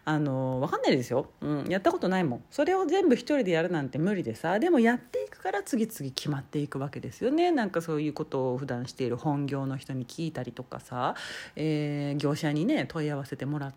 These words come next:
たりとか。やってみたらなんか途中で違ったなとなれば、そこで終わりにする場合もあるし、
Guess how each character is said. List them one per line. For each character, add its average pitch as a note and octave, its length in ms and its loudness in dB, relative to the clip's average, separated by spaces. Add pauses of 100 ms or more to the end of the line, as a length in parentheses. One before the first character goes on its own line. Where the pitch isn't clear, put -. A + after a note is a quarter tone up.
(100)
た A2+ 100 -8
り A2+ 140 -6
と A#2 100 -14
か。 - 260 -2 (420)
や A3 140 6
っ A#3 100 0
て G#4+ 200 -4
み B4+ 80 -14
た D4 140 4
ら G3+ 80 4
な A#3 160 0
ん B3+ 60 -2
か G3+ 100 0
途 D#3+ 120 -4
中 F3+ 260 -2
で F#3 100 2
違 F#3 220 -4
っ - 40 -6
た B3+ 140 0
な D4 180 4
と F3+ 120 2
な G3 160 2
れ D#4 100 0
ば、 F3 240 0
そ - 160 -4
こ - 100 -4
で - 160 -2
終 C#3 100 4
わ C3+ 140 4
り C3 80 -2
に C3 100 2
す G#3 120 4
る B3+ 80 6
場 C#4+ 120 4
合 D#4 80 6
も - 180 4
あ F#4+ 40 8
る - 60 0
し、 - 180 -4